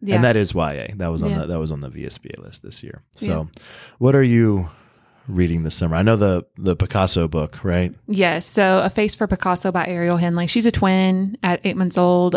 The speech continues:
Speaker 1: Um, she and her sister, like, their, their bra-, their, the bones in their head were fusing together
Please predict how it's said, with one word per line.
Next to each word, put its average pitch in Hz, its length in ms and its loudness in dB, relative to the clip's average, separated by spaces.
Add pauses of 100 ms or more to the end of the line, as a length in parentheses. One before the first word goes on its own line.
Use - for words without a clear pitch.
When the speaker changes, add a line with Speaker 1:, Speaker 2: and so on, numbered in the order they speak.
Speaker 1:
Um, 175 680 -2 (380)
she 214 140 0
and 185 60 2
her 180 60 0
sister, 175 360 -2
like, 170 160 -4
their, 170 300 -2
their 175 160 2
bra-, 165 280 -4
their, 170 320 0 (1600)
the 190 100 2
bones 175 320 2
in 214 100 0
their 170 560 -2
head 170 220 0
were 165 140 0
fusing 175 380 0
together 165 600 -4